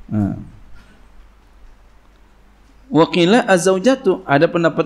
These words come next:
lain mengatakan az-zaujah. Wa sahibi bil jambi itu adalah istri. Ada yang mengatakan begitu.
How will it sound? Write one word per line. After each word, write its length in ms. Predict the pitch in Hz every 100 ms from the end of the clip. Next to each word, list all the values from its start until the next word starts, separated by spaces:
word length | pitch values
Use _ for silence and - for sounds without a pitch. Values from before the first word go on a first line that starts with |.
| 156
lain 80 | 196
mengatakan 560 | 190 156 139 135 185 185
az-zaujah. 720 | 151 127 139 131 127 117 101 - _ _ _ _
Wa 160 | - 123
sahibi 480 | - 170 170 165 147
bil 240 | 147 139
jambi 480 | 139 131 127 202 165
itu 160 | 185 160
adalah 320 | 131 147 -
istri. 640 | 151 - _ 170 160 104 - _ -
Ada 160 | 123
yang 160 | 127 120
mengatakan 400 | 110 117 120 120
begitu. 320 | 117 117 104